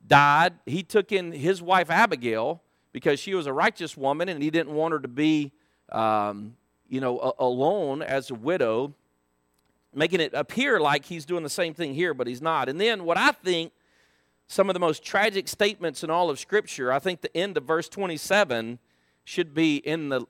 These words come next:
in the t-, list of top ten. But the thing that David had done displeased the Lord.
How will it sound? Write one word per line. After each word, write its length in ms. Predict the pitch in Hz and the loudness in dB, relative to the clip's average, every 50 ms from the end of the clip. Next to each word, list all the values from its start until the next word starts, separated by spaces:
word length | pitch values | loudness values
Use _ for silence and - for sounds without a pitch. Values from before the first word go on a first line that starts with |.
| _ | _
in 140 | 127 147 156 | -2 -2 -2
the 100 | 135 117 | -2 -6
t-, 120 | - - - _ | -6 -8 -12 _
list 340 | 131 131 147 170 160 - - | -2 0 0 0 -2 -6 -12
of 120 | 107 - | -14 -6
top 280 | - 170 160 147 - _ | -2 -2 -2 -2 -4 _
ten. 580 | - - 156 180 175 127 98 98 104 117 131 _ _ _ _ _ _ _ _ _ _ _ _ - | -8 -6 -6 -4 -4 -6 -8 -8 -12 -14 -18 _ _ _ _ _ _ _ _ _ _ _ _ -8
But 100 | 120 120 | -4 -4
the 100 | 127 117 | -4 -2
thing 200 | 143 156 156 147 | 0 0 0 0
that 160 | 143 - - | -2 -2 0
David 340 | 135 143 156 156 139 131 131 | 0 0 2 2 0 -2 0
had 240 | 139 131 117 110 | -2 -4 -4 0
done 460 | 113 151 160 160 143 131 127 123 117 113 | 0 0 2 2 0 -2 -4 -6 -12 -4
displeased 1080 | 113 143 160 160 - - - - _ _ _ - 147 151 147 143 147 147 139 - - _ | 0 0 0 0 -4 -12 -16 -20 _ _ _ -10 -8 -8 -8 -8 -10 -12 -14 -16 -14 _
the 80 | 101 | -12
Lord. 340 | 101 95 90 80 78 82 95 | -12 -10 -12 -12 -14 -16 _